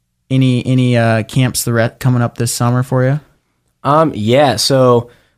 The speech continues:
Speaker 2: my teammate Trey Munoz, um, huge follower of Christ. Um, his dad was Mark Munoz, national champ for Oklahoma State, and,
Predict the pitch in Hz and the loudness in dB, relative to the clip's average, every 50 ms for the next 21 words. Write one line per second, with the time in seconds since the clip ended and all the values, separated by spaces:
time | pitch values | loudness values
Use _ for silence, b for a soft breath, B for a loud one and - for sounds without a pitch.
0 | b _ _ - 117 135 131 - 156 151 143 131 - - 139 127 127 127 127 131 | b _ _ -2 -2 0 0 0 0 0 0 0 -2 0 0 0 2 2 2 2
1 | 135 139 147 160 - - - - - - 98 107 107 104 104 104 101 - _ _ | 2 2 0 0 -2 -6 -8 -10 -12 -12 -8 -8 -6 -6 -6 -6 -8 -10 _ _
2 | _ _ - - - _ _ - - - 180 170 156 139 - 135 123 117 113 101 | _ _ -20 -20 -20 _ _ -12 -4 0 2 2 2 2 2 2 2 2 2 0
3 | - - 110 110 117 117 - - - _ _ - 110 113 113 113 110 107 120 117 | 0 0 2 2 2 0 -2 -8 -14 _ _ -6 -4 -2 0 0 0 0 -2 -2
4 | 107 101 123 123 123 123 120 113 117 104 127 127 127 135 135 131 131 131 135 135 | -2 0 2 2 4 2 2 0 -2 0 0 2 2 2 2 2 2 2 4 4
5 | 135 139 135 - b b b b b b b b - 117 120 120 - - 127 120 | 2 2 0 -4 b b b b b b b b -4 -2 -2 0 0 0 -2 0
6 | - - 123 120 120 120 - - - 113 113 113 110 117 120 - 120 113 113 - | 0 0 2 2 2 0 -2 -2 -2 0 0 0 0 -2 -2 -2 -2 -2 -2 -2
7 | - - 127 131 131 131 127 110 117 113 110 110 107 104 104 - | -2 0 0 2 2 2 0 0 -2 -2 -2 -2 -2 -4 -6 -8